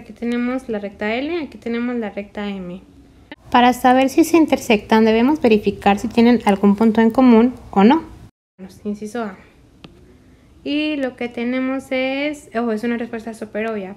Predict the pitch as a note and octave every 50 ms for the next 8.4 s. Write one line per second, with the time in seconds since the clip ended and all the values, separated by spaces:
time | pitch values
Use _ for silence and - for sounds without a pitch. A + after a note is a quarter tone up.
0 | - - A#3 A#3 A3+ - - A#3+ A#3 A3+ - _ _ _ _ _ _ _ _ -
1 | A#3 A3+ A3 G#3 G3+ G#3 A3+ G#3+ - A#3 A#3 A3+ A#3 A#3+ B3 A#3+ A#3+ - A3+ G#3
2 | G3+ G3+ G3 F#3+ G3+ G#3 - - - - - _ - A3+ G#3+ - - A#3+ A#3+ B3
3 | B3+ C4 B3+ B3 A#3+ B3 A#3+ A#3 - C#4+ D#4+ G4 G#4 - - - _ _ _ _
4 | _ _ - B3+ B3 B3 B3 B3+ C4 C#4+ D#4 F4 A4+ A4+ - D4+ - - A3+ A3+
5 | G#3 A#3+ A#3+ B3+ C#4 D4+ D4 - B3 A3+ A3 A3 A3+ A#3 A3 A3+ - B3 A#3+ B3+
6 | C4+ C4 - - _ _ - B3+ A#3+ A#3 - A#3+ A#3+ C4 B3 - D4 C#4+ C#4 C#4
7 | C4+ C4 B3+ C4 C4 B3 B3 A#3+ A#3+ A#3+ A#3+ A#3 A#3+ A#3+ A#3+ - A#3+ A3 G#3+ A3+
8 | - - A#3 A3+ - C4+ B3+ A3+